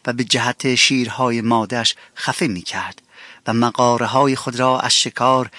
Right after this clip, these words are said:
و بیشه‌های خیش را از صیاد پر می‌ساخت."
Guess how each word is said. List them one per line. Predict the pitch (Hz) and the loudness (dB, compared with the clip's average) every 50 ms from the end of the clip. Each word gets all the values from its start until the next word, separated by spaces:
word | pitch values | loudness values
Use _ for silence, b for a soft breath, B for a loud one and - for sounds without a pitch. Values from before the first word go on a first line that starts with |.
| B B B B | B B B B
و | 127 | -4
بیشه‌های | 117 110 131 123 113 - - 127 123 127 131 135 123 | -2 0 0 2 2 2 0 0 0 0 0 0 0
خیش | 117 - - 135 135 127 - - - | -4 -4 -2 -2 0 0 0 0 0
را | 131 120 117 - - | 0 -2 -2 -2 -2
از | 113 | -2
صیاد | - - - 123 113 98 98 113 113 113 113 107 - _ - | -2 -2 -2 -2 -4 -4 -2 -2 0 0 -2 -4 -6 _ -4
پر | - 147 160 | -2 -2 0
می‌ساخت." | 127 98 87 85 - - - - - - - - | 0 -2 -2 -2 -2 -2 -2 -6 -10 -12 -14 -16